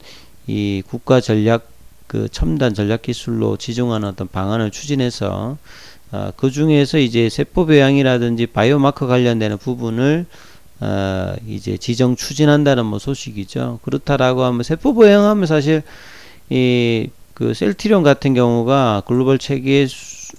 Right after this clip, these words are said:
수준의 어떤 기술을 보유하고 있는 회사이기 때문에 이런 부분이 나온다라고 하면 나름 이제, 어, 환경적으로 좀 이 도움이 될 수 있는 어떤 부분의 어떤 내용의 기사라고 봐야 되겠죠.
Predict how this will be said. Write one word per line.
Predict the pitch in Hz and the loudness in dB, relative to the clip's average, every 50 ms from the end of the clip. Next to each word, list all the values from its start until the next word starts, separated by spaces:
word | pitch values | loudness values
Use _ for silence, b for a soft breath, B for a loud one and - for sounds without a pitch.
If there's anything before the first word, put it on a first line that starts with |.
| - - - | -20 -20 -20
수준의 | - - - - 160 151 165 160 147 131 | -18 -16 -14 -14 -12 -8 -8 -6 -6 -6
어떤 | 120 110 123 117 | -6 -8 -8 -10
기술을 | - 139 135 131 143 135 131 | -10 -10 -10 -8 -6 -6 -6
보유하고 | 107 - - 123 127 147 175 185 165 143 | -6 -6 -6 -6 -4 -2 -4 -4 -4 -4
있는 | 123 117 117 117 113 110 127 131 - B B B B B - - | -4 -4 -4 -6 -6 -8 -10 -12 -16 B B B B B -12 -10
회사이기 | 131 139 156 147 135 120 | -6 -6 -6 -6 -6 -8
때문에 | 107 - - 113 107 104 107 117 135 131 120 101 - B B B B B B B B - | -8 -8 -6 -6 -4 -4 -4 -4 -4 -2 -4 -6 -8 B B B B B B B B -6
이런 | - 170 190 196 196 | 0 2 2 4 4
부분이 | 185 185 175 165 165 160 151 | 2 0 0 2 2 2 2
나온다라고 | 139 123 113 117 127 147 147 160 156 147 143 135 123 127 | 2 2 2 0 0 0 0 2 2 2 2 2 2 0
하면 | 127 123 123 123 117 | 0 0 0 0 0
나름 | 110 101 98 110 123 131 127 120 | 0 0 0 0 0 0 0 -2
이제, | 113 107 110 110 107 101 101 101 101 110 b b b b b b - - - | -2 -2 -2 -2 -2 -2 -2 -4 -6 -8 b b b b b b -20 -12 -8
어, | 107 107 104 104 101 - - - 98 98 101 - - - - - - - - - | -8 -6 -6 -6 -6 -6 -6 -6 -8 -10 -12 -14 -20 -20 -20 -20 -20 -20 -20 -16
환경적으로 | - - 135 131 156 165 170 156 165 160 139 139 127 120 | -8 -6 -2 0 0 0 2 2 2 2 2 2 0 0
좀 | 110 123 120 120 117 | 0 -2 -2 -2 -2
이 | 110 | -2
도움이 | 104 - 139 160 175 165 147 | -2 0 2 2 2 2 2
될 | 123 117 110 | 0 0 -2
수 | 104 - - | -2 -4 -6
있는 | 110 104 107 107 | -4 -4 -4 -4
어떤 | 104 104 - 110 95 - | -4 -4 -6 -8 -8 -8
부분의 | - 123 120 117 107 104 | -12 -8 -6 -4 -4 -4
어떤 | 104 - 104 101 101 | -4 -6 -6 -4 -4
내용의 | 101 104 110 117 117 113 | -2 -2 -2 -2 -4 -4
기사라고 | 104 - 117 135 131 120 113 107 101 | -6 -6 -6 -4 -4 -2 -4 -4 -4
봐야 | 113 123 120 107 | -6 -6 -8 -8
되겠죠. | - 95 95 - - - 156 160 | -10 -12 -14 -14 -10 -10 -10 -10